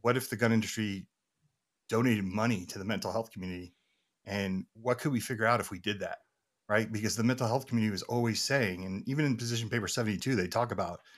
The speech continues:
hey, with the lack of funding and how there's been cutbacks in funding over the years, it's harder to do outreach. Well, <laughs> you know, I thought, "Okay, let's take the easy way out."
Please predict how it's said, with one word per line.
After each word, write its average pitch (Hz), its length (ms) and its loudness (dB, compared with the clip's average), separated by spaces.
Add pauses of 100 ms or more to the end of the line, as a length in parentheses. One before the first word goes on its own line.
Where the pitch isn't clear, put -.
(360)
hey, 110 140 2
with 98 120 2
the 98 60 0
lack 98 300 2
of 101 80 -6
funding 104 600 2
and 90 160 -6
how 98 400 -2 (340)
there's 98 140 -6
been 98 160 -4
cutbacks 104 520 0
in - 100 -4
funding 104 280 0
over 98 140 -4
the 98 100 -6
years, 113 440 0 (320)
it's 113 100 -6
harder 117 240 4
to 101 140 -6
do 95 120 -2
outreach. 110 600 0 (260)
Well, 104 340 2 (220)
<laughs> - 180 -12
you 117 60 -2
know, 104 140 -2
I 107 80 0
thought, 113 360 4
"Okay, 110 180 0
let's 107 160 2
take 127 160 0
the 92 100 0
easy 120 200 2
way 104 140 4
out." 98 220 4